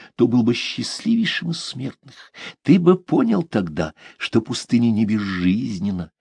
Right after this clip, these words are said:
что на небе светят звезды, и что воины сражаются потому, что этого требует их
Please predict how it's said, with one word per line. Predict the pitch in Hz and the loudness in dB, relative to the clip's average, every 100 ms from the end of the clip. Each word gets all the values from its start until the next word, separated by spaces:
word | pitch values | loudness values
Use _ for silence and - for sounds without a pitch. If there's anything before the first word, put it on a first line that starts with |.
| - - | -20 -12
что | - - 110 | -8 0 4
на | 120 | 6
небе | 120 123 | 6 6
светят | 127 - 117 120 | 2 4 4 2
звезды, | 104 87 82 80 107 156 113 110 120 - - - | -6 -8 -4 2 2 2 -4 -6 -6 -8 -14 -2
и | 92 | 0
что | - - 101 107 | 0 4 6 8
воины | 98 117 156 147 143 135 | 8 8 10 8 8 8
сражаются | 131 - 120 95 110 113 98 - 95 - _ | 4 -2 -2 0 0 0 -4 -6 -6 -8 _
потому, | - 85 80 80 123 190 | -6 -4 -2 2 6 6
что | - - 101 | 4 0 0
этого | 87 80 82 | 0 -2 -8
требует | - - 120 156 123 113 - | -8 2 2 2 -2 -6 -6
их | 101 | -8